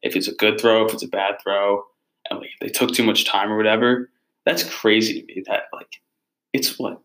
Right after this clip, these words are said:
This thing only came into existence, like, twenty years ago. You think anyone thought we're gonna be using, like, technology to run, like, glasses where you can, like,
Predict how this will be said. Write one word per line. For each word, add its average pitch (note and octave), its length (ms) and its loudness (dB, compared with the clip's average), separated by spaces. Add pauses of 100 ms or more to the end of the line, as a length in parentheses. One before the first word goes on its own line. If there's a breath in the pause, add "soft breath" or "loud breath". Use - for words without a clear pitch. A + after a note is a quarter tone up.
(120)
This C3+ 180 -2
thing D#3 220 4
only C#3 180 6
came B2+ 280 4
into B2 160 4
existence, A2+ 300 0
like, F#2 140 -2
twenty A2 260 -2
years G#2+ 220 0
ago. G2 160 -4
You F#2+ 140 -2
think A2 160 -2
anyone G2+ 300 -4
thought G2 260 2 (320)
we're - 60 -6
gonna G#2+ 120 2
be G#2 80 0
using, G#2 200 0
like, - 240 -8 (200)
technology F#2+ 540 -4
to F2 80 -10
run, F#2+ 200 -10
like, - 180 -12
glasses G2+ 640 -6
where F#2+ 100 -4
you F2+ 120 -4
can, G2 160 -6
like, - 220 -14